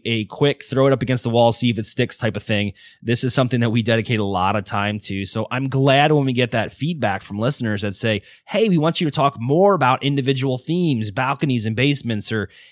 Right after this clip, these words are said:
"Hey, we want you to talk about this. We want you to delve deeper into this,"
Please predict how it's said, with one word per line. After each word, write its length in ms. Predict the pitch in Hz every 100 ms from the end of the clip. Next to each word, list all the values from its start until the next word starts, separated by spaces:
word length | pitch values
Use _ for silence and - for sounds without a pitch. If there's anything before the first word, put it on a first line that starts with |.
| _
"Hey, 280 | 151 185 185
we 80 |
want 220 | 143 147 147
you 60 |
to 40 | 123
talk 220 | 135 131
about 300 | 131 107 113
this. 380 | 175 180 135 117
We 60 |
want 180 | 117 123
you 100 | 123
to 60 | 107
delve 360 | 101 135 127 123
deeper 260 | 131 123
into 140 | 113 120
this," 300 | 175 156